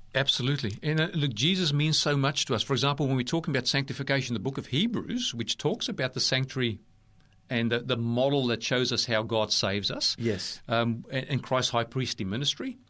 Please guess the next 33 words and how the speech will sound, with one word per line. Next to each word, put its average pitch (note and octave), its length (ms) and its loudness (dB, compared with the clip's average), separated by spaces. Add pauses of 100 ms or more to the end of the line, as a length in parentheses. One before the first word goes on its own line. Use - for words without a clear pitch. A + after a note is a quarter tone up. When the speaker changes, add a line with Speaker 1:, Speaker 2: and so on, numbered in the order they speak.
(160)
Speaker 1:
as, - 400 0
uh, G#2 220 0
a A2+ 80 -2
priest B2 360 -2
according A2+ 360 -2
to A2 100 -4
the G#2 80 -2
order A2+ 260 0
of G2 100 -4
Melchizedek. B2 600 -4 (360)
It C3+ 120 -6
says A3+ 240 2
there E3 100 4
a C3+ 40 2
few F#3+ 160 0
times D#3+ 280 0
when B2+ 80 2
it A2 60 -4
talks - 240 -2
about A2+ 200 0
sanctification. G#2+ 840 -2 (420)
Um, G#2 240 0
I'm A#2+ 160 2
gonna A2 140 2
read C#3+ 220 0
this C#3 300 0
in B2+ 440 0
verse A#2+ 640 0 (340)
ten D#3+ 360 2
of A#2+ 220 0
Hebrews B2+ 320 0
chapter - 360 -2
two. F#3 500 0